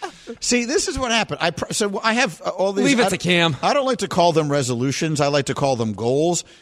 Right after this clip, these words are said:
Speaker 1: And one of the things I, I talked about, you know, with my family over the weekend in, uh, o-, in Anguilla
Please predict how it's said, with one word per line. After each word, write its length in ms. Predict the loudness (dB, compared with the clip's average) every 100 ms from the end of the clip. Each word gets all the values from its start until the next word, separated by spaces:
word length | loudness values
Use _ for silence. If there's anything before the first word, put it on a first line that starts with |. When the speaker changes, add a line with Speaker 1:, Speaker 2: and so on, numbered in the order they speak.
| _ 0
Speaker 1:
And 140 | 4
one 180 | 6 4
of 60 |
the 100 | 2
things 280 | 2 2 2
I, 180 | 4 2 2
I 160 | 2
talked 380 | 2 0 0 2
about, 340 | 2 4 2 -2 -12 -10 -8
you 120 | -4
know, 120 | 0 0
with 140 | 0
my 120 | -2
family 440 | 0 0 2 2 2
over 200 | 2 0
the 100 | 0
weekend 460 | 2 2 2 0 -4
in, 280 | -2 0 0
uh, 320 | 0 0 -2 -2
o-, 140 | -2
in 180 | 0 0
Anguilla 460 | 2 2 2 2